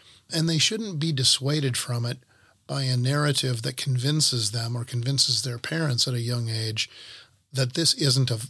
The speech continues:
a useful pathway. We are part of an education system that was born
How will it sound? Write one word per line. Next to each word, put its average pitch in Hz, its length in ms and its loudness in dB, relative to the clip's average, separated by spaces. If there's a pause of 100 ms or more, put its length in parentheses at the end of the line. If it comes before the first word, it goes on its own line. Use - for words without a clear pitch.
(140)
a 127 100 -2
useful 117 480 0
pathway. 131 640 -6 (480)
We 147 240 2
are 190 100 0
part 160 240 2
of 131 60 4
an 120 100 2
education 123 640 0
system 131 400 2
that - 120 -4
was 117 180 -4
born 123 580 0